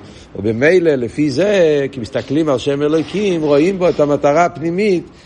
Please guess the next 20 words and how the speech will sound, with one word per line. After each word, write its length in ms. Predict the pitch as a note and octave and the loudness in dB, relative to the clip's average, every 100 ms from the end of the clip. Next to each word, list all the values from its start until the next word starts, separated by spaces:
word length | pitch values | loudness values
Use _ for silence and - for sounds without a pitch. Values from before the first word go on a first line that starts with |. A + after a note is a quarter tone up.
| - - | -20 -8
ששם 360 | B2 A2+ C#3+ | -4 0 2
אלוקים 460 | D#3+ D#3+ - G3+ F#3 | 2 2 0 -2 0
עניוני 640 | D#3+ D#3 F#3 G3+ F3+ D3+ | 0 2 4 2 -2 -4
זה 140 | B2 C3 | 0 2
לא 400 | D3 E3 D3 A#2 | 4 4 4 2
הלם, 440 | A#2 B2 C#3 D3+ | 0 0 0 0
להפך, 500 | D3+ D3+ G#3 D#3+ A#2+ | 0 0 0 -2 -4
עניוני 360 | A2+ A2+ C#3+ D#3+ | -6 -6 -4 -4
שם 220 | G#2+ D3+ | -4 -4
אלוקים 400 | D#3+ D#3+ G3 A3+ | -2 -2 -2 -2
זה 260 | F#3 E3+ D#3+ - - - - | 0 0 0 -4 -18 -20 -4
להביא 560 | A#2+ C3+ D3 D#3+ G#3+ E3 | 2 2 2 0 0 0
את 120 | C3 | 2
הקדוש 440 | D3+ D#3 - F3 | 2 2 0 0
ברוך 280 | C#3 G#3+ F#3+ | 2 2 2
הוא 100 | F3+ | 0
פה 100 | F3+ | 0
למטה. 440 | F#3 E3+ D#3+ D3 C#3+ - - - - - | 0 0 -2 -4 -8 -18 -20 -20 -20 -12
כי 120 | G#2 | -8
ניסה 420 | G2 F#2+ D3 F#3+ | -8 -2 2 2